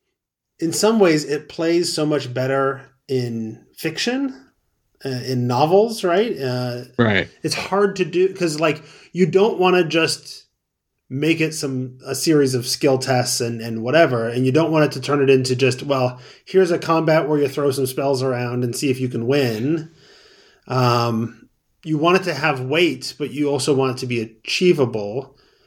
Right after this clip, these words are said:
Speaker 1: And some of that weight has to be narratively, but, but I feel like I ne-, I want to support the narrative weight with the mechanics, and I, I'm not sure how to do that. I'm, I'm curious what you're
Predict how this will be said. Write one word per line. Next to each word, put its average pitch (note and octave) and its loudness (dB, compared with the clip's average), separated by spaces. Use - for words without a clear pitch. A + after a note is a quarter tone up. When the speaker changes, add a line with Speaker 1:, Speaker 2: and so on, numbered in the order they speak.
Speaker 1:
And C#3+ 0
some A3 2
of A#3 2
that E3+ 0
weight D3 0
has D3+ -4
to D3+ -10
be B2+ -4
narratively, B2+ -2
but, B2 -10
but C3 -8
I - -10
feel F#3 2
like D#3+ 2
I D3+ 2
ne-, D3 0
I C#3+ -2
want C#3+ 2
to C3+ 4
support D3+ 2
the C3 0
narrative B2+ 2
weight A#2+ -4
with B2+ -8
the A#2+ -4
mechanics, B2+ -2
and A2 -8
I, B2 -6
I'm F3 0
not A3 2
sure C#3 0
how B2+ 2
to A2+ -2
do C#3+ 0
that. G2 -6
I'm, C3 -4
I'm D3+ -2
curious D#3 0
what C3+ -6
you're B2+ -4